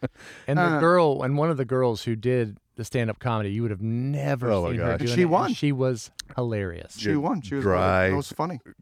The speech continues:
Speaker 3: Crushed it. Crushed it. Yeah.
Speaker 2: Um, and then let me give you a small scale idea for this, this concept of, hey, what are a lot of people doing? And this is literally today, this happened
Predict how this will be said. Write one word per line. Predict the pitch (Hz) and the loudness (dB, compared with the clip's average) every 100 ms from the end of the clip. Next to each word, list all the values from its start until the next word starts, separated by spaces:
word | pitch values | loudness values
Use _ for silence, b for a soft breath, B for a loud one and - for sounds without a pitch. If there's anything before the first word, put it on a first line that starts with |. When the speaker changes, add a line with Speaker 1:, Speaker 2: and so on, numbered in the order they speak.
| - - | -20 -10
Speaker 3:
Crushed | - 90 - - | 0 0 0 -10
it. | - | -4
Crushed | - 90 - | 0 2 0
it. | 73 | -8
Yeah. | 92 80 76 B B B B | -2 -2 -4 B B B B
Speaker 2:
Um, | 175 165 156 147 - | 2 4 2 0 2
and | 202 | 4
then | 226 233 233 | 4 2 -4
let | 202 | -2
me | 240 | -2
give | 294 214 | 0 0
you | 180 | 0
a | 147 | -2
small | - 151 143 151 | -6 -2 0 0
scale | - 180 190 | 0 0 2
idea | 185 170 185 185 | 2 2 0 0
for | 180 156 | -2 -6
this, | 147 147 - - _ - | -4 -4 -6 -12 _ -10
this | 143 | -10
concept | - 147 147 165 156 147 | -2 -2 0 -4 -6 -6
of, | 131 | -2
hey, | 160 | -2
what | 135 156 | 0 2
are | 170 | 2
a | |
lot | 135 135 | 0 -2
of | 139 | -4
people | 131 135 | -6 -4
doing? | 135 143 170 | -4 -4 -6
And | 139 139 | -6 -4
this | 180 208 | 0 0
is | 156 - _ _ | -2 -4 _ _
literally | 143 170 196 160 | 0 2 2 2
today, | 147 139 | 2 0
this | 127 120 | -2 -4
happened | 135 123 131 | -6 -4 -6